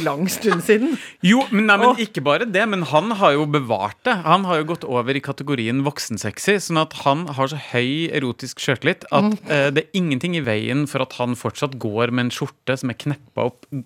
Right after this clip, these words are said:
Speaker 2: nesten helt ned til navlen,
Speaker 1: Ja.
Speaker 2: og har, eh, det er rikt med demi-, denim, det er rikt med diverse smykker og sånne ting.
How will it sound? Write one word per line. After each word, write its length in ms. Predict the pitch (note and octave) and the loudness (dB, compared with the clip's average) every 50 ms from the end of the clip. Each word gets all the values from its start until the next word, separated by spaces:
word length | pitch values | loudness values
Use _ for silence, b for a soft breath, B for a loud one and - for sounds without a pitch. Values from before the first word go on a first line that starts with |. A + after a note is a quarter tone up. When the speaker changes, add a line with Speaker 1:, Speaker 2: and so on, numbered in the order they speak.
| _ - | _ -4
Speaker 2:
nesten 480 | C#3+ C#3 F3+ F#3+ - - - - F#3 E3+ D#3+ | 0 0 0 0 0 -4 -4 -4 -2 0 0
helt 160 | D#3+ D3+ - | 0 0 0
ned 140 | - D3+ C#3+ | -2 -2 0
til 100 | - D3 | 0 0
navlen, 400 | D3+ D3+ C#3 A2+ A2+ B2+ D3+ D3 | 0 2 2 4 4 4 4 4
Speaker 1:
Ja. 220 | F3 D#3+ E3 F3+ D#4 B B B B | 4 4 4 4 4 B B B B
Speaker 2:
og 120 | - D#3 D3 - - | 2 2 2 2 0
har, 320 | C#3 B2+ A#2+ C3 D3 D#3 D#3 - - - | 0 2 4 4 4 4 2 0 -2 0
eh, 240 | D3 C#3+ C#3 C#3 C#3 | 0 2 2 2 2
det 160 | C3 C#3 C3+ | 2 2 0
er 60 | C3+ C#3 | 2 0
rikt 220 | E3+ F3 - - F#3 | -4 -4 -4 -4 -4
med 140 | E3+ D3+ | -2 2
demi-, 340 | C#3+ C#3 C3+ C3+ C#3 D#3 E3 - | 2 2 4 4 2 2 0 0
denim, 500 | - E3+ C#3+ D3 C#3+ D3 D#3 E3+ F3 F3 - C#3+ | -2 0 2 2 4 2 2 0 -2 -4 -4 -2
det 160 | C#3 C3+ C#3 | 0 2 2
er 80 | C#3 C3+ | 0 0
rikt 460 | C3+ D3 D#3+ D#3+ - - - - - | -2 -6 -8 -8 -12 -14 -14 -6 -4
med 320 | C#3 C3+ C3 C3 C#3 C#3 | -2 -2 0 0 -2 -2
diverse 680 | C3+ C3 C#3+ B2+ - - C3 B2+ B2+ C3+ C3 C3 C3 B2+ | -2 -4 -4 -6 -4 -4 -2 -2 0 0 -2 -4 -4 -6
smykker 440 | B2 - D#3+ D3+ D3 _ - B2 A#2+ | -6 -4 -4 -4 -4 _ -4 -4 -2
og 20 | A2+ B2+ | -2 -4
sånne 80 | A#2+ | -4
ting. 220 | - D#3+ G3 B3 | -2 0 0 0